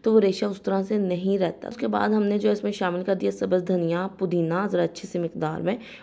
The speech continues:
बहुत अच्छा जायका आता है इसका। और उसके बाद इसमें चला जाएगा लेमन जूस, तकरीबन एक टीस्पून। लेमन जूस ज़रूर शामिल किया करें, फ्लेवर को इन्हेंस करता है बहुत ज़्यादा। अच्छा, उसके बाद मैंने इसमें भुना और कुटा जो है ना धनिया, अ, दोबारा शामिल किया था, लेकिन उसका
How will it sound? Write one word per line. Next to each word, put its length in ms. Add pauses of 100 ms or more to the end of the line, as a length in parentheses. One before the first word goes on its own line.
बहुत 240
अच्छा 240
जायका 340
आता 200
है 60
इसका। 340 (460)
और 340
उसके 240
बाद 220
इसमें 200
चला 240
जाएगा 340
लेमन 420
जूस, 360
तकरीबन 380 (120)
एक 220
टीस्पून। 380
लेमन 260
जूस 240
ज़रूर 220
शामिल 320
किया 180
करें, 240 (360)
फ्लेवर 340
को 120
इन्हेंस 520
करता 300
है 180
बहुत 280
ज़्यादा। 300 (420)
अच्छा, 100
उसके 160
बाद 140
मैंने 160
इसमें 260
भुना 220
और 100
कुटा 380
जो 120
है 60
ना 80
धनिया, 400 (260)
अ, 60
दोबारा 340
शामिल 300
किया 200
था, 80
लेकिन 240
उसका 280